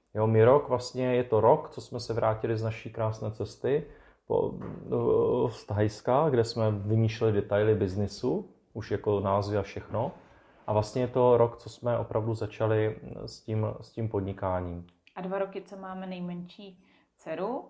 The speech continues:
Speaker 1: Ano.
Speaker 2: A půl
Speaker 1: A půl
Speaker 2: roku,
Speaker 1: roku,
Speaker 2: co
Speaker 1: co máme
Speaker 2: máme
Speaker 1: psa.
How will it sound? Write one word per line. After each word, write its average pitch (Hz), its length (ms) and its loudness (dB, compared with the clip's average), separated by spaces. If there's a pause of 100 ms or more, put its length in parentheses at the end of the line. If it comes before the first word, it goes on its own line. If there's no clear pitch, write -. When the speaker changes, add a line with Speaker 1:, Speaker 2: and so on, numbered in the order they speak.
(160)
Speaker 1:
Ano. 98 260 -4 (180)
Speaker 2:
A 180 420 -4 (1040)
půl - 80 -2
Speaker 1:
A - 40 2
půl 101 80 0
Speaker 2:
roku, 120 160 6
Speaker 1:
roku, 123 220 6
Speaker 2:
co - 80 -4
Speaker 1:
co 135 60 2
máme 120 140 6
Speaker 2:
máme 120 160 2
Speaker 1:
psa. 95 400 -2